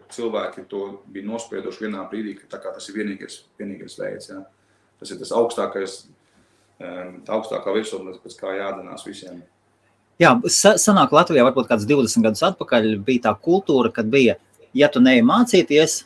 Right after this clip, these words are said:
Speaker 2: tu dzīvosi tumsā visu
Speaker 1: Jā.
Speaker 2: mūžu. Un
Speaker 1: Protams.
Speaker 2: tev tumsā būs palikt.
Speaker 1: Protams.
Speaker 2: Un tagad ar tām visu, ar to apjomu, ar informācijas, kas ir apkārt, var,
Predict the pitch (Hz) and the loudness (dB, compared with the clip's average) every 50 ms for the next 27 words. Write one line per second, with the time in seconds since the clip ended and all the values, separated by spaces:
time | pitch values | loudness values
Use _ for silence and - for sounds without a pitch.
0 | _ _ - 135 117 110 151 160 143 120 104 - - - 127 123 117 120 - - | _ _ -6 -4 0 4 4 6 6 6 4 2 2 4 4 4 4 4 2 -2
1 | 98 - - _ _ _ - - 180 170 - - - 240 214 180 87 95 - - | -2 -2 -4 _ _ _ -2 0 0 2 4 4 4 4 4 2 -2 -8 -12 -14
2 | _ _ _ _ _ _ _ - 135 131 120 139 135 - - 156 151 127 - 135 | _ _ _ _ _ _ _ -2 -2 0 2 2 2 2 2 0 0 2 2 4
3 | 117 113 110 117 - - 117 101 92 92 - - _ _ _ _ _ - - _ | 4 4 4 0 -2 -2 -4 -4 -4 -4 -8 -16 _ _ _ _ _ -20 -20 _
4 | _ _ _ _ _ _ _ _ _ _ _ _ _ _ _ _ - - 101 104 | _ _ _ _ _ _ _ _ _ _ _ _ _ _ _ _ -16 -16 -16 -14
5 | - - 135 123 - 170 160 151 143 - 139 131 - - 123 123 120 120 151 160 | -8 -4 -2 0 2 2 2 2 0 2 2 0 2 4 4 6 6 4 4 2
6 | - - - 127 117 113 - - 113 113 120 139 - - 131 123 113 110 107 101 | -2 0 2 2 2 2 0 -2 0 2 2 0 0 -2 -2 0 0 0 0 -2
7 | 98 101 101 98 101 107 120 127 127 120 110 104 98 98 92 90 - 107 101 - | -2 -2 -2 -4 -2 -2 -2 -2 0 -2 -2 -2 -2 -4 -4 -6 -8 -8 -8 -8
8 | - - 104 - - 110 110 120 120 _ - 104 92 90 - _ _ - _ _ | -8 -12 -10 -8 -4 -2 -2 -2 -2 _ -8 -8 -8 -8 -8 _ _ -20 _ _
9 | _ _ _ _ _ _ _ _ _ _ _ _ _ _ _ _ _ _ _ _ | _ _ _ _ _ _ _ _ _ _ _ _ _ _ _ _ _ _ _ _
10 | _ _ - 214 202 202 196 - | _ _ -14 -12 -12 -12 -12 -14